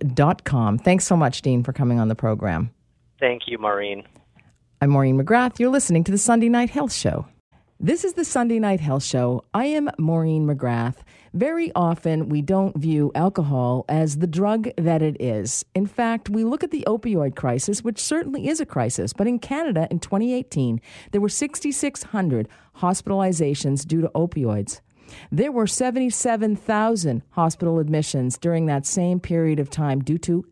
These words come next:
Speaker 1: alcohol. Joining me on the line is Emma Sola. She is a writer and a teacher from Brighton in the U K.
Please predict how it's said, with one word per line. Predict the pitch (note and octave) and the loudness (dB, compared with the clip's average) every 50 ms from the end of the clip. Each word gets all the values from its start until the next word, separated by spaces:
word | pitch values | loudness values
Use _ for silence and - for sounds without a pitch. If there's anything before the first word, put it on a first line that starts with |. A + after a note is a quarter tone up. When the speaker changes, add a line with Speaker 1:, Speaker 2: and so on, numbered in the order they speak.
| _ - - | _ -2 0
Speaker 1:
alcohol. | C3+ D3+ E3 - C#3+ A#2+ B2 A2 F#2 - - _ - - - - _ _ - | 2 2 2 0 -2 -2 -2 -2 -4 -4 -6 _ -20 -20 -20 -20 _ _ -2
Joining | G#3+ A3 A#3+ B3 B3 A#3+ | -2 0 0 0 0 0
me | A#3 A3+ A3+ A3+ - - | 0 0 -2 -2 -4 -2
on | F3 F#3+ G#3+ A#3+ B3+ | 0 0 0 0 0
the | B3 | 0
line | A3 F3+ C#3 C3 B2+ B2+ C3+ - | 0 0 0 0 0 0 0 0
is | - F3 E3 - - | 0 -2 -2 -2 -2
Emma | - G3 G3 G3 G3 G3+ - - _ | 0 2 2 2 0 -2 -4 -6 _
Sola. | - - - - F#3 D#3+ D#3 C#3 A#2 A2+ C3+ - - - - _ | -12 -8 -2 0 2 2 2 2 2 0 -2 -6 -10 -20 -20 _
She | - - - B3 | -12 -6 -2 -2
is | A#3+ G#3 | 0 0
a | A3 G#3+ | 0 0
writer | G3 F#3+ F3+ F#3 G3+ A#3 C4 C#4+ C4+ - _ _ _ - | 0 0 0 0 0 0 -2 -4 -6 -12 _ _ _ -6
and | - F#3+ G3 | -2 -2 -2
a | F#3 | -2
teacher | G3 - - G#3+ G#3 - - D3 C3 - - _ _ _ _ - | -2 -4 -4 -4 -4 -2 -2 -4 -4 -4 -6 _ _ _ _ -4
from | - E3 D#3+ D#3 | -2 0 0 0
Brighton | - D#3+ D#3 E3 D#3+ - D#3+ D3 | 0 0 -2 -2 0 -2 0 0
in | C#3+ C#3+ | 0 0
the | C#3+ C#3 | 0 0
U | C#3+ D#3 D#3 | 0 -2 -2
K. | - - C#3 A#2 B2 F3 | -4 -4 -4 -2 -2 -2